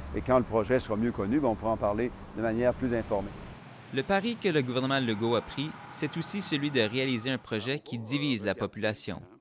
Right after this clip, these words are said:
Speaker 2: En août, un sondage léger, le Journal de Montréal, L C N, nous apprenait que cinquante-cinq pour cent des gens de la région de Québec voudraient utiliser les sommes prévues pour le troisième lien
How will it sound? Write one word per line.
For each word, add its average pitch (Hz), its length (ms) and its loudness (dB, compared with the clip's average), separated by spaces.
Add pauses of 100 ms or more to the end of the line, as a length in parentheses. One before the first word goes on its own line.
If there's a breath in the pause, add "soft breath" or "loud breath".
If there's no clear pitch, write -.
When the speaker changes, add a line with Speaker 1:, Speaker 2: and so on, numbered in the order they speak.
(520 loud breath)
Speaker 2:
En 123 240 0
août, 214 180 0 (240)
un 117 140 0
sondage 143 500 2
léger, 156 380 -2
le 135 100 0
Journal 127 360 0
de 117 60 0
Montréal, 113 600 0
L 110 140 2
C 101 200 -2
N, 123 220 2 (440 loud breath)
nous 123 160 0
apprenait 151 360 0
que - 120 -2
cinquante-cinq 180 720 -2
pour 123 160 -6
cent 127 200 -2
des 107 120 0
gens 107 180 -2
de 104 80 0
la 95 120 2
région 98 340 -4
de 98 80 -2
Québec 104 400 -4 (440 soft breath)
voudraient 123 380 2
utiliser 147 460 -2
les 120 140 0
sommes 123 240 -2
prévues 120 340 -4
pour 165 300 -2
le 151 100 4
troisième 98 440 0
lien 101 180 -2